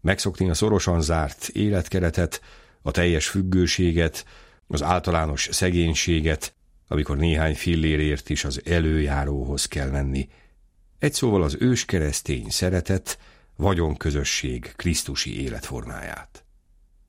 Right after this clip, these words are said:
Ehhez a munkához az Isten kegyelmén kívül emberi támogatás is szükséges, amit az újoncmesternek kell nyújtania.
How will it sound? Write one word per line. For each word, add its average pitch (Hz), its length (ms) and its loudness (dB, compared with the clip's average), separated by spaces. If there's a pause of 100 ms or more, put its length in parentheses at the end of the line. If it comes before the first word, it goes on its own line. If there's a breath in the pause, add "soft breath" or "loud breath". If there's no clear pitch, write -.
(520)
Ehhez 123 280 4
a 90 80 4
munkához 85 720 2 (160)
az 82 140 0
Isten 98 420 2
kegyelmén 82 640 2
kívül 92 680 2
emberi 69 440 0
támogatás 62 800 -8
is - 260 -10
szükséges, 76 720 -2 (280 loud breath)
amit 143 220 4
az 90 100 2
újoncmesternek 82 920 0
kell 58 160 -8
nyújtania. 55 680 -10